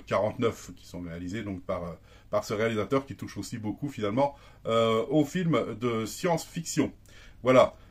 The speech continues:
Euh, donc, la date de sortie, donc, de ce film, euh, c'est un film qui est sorti en deux mille treize. Donc, vous voyez, quand je vous parle un petit peu de rétro,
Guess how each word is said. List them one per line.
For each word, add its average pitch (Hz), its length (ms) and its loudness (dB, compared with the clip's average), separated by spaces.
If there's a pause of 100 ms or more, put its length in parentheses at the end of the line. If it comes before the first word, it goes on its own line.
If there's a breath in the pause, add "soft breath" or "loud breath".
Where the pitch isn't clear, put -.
Euh, 127 400 8
donc, 180 360 4 (1300)
la 127 140 2
date 143 180 6
de 127 60 -2
sortie, 143 400 -2
donc, 120 160 -2
de 123 80 -2
ce - 160 -4
film, 165 240 -2
euh, 104 600 0
c'est - 240 -10
un 107 60 0
film 156 160 -4
qui 127 80 -8
est 98 40 -8
sorti - 280 -4
en 107 60 0
deux 131 120 2
mille 151 160 4
treize. - 360 -8 (260 loud breath)
Donc, 104 140 -2
vous 107 40 -4
voyez, 127 240 4
quand 107 140 -4
je 87 60 -12
vous 104 100 -8
parle 104 200 0
un 92 60 -6
petit 90 160 -14
peu 127 160 0
de 101 80 -6
rétro, 92 460 -2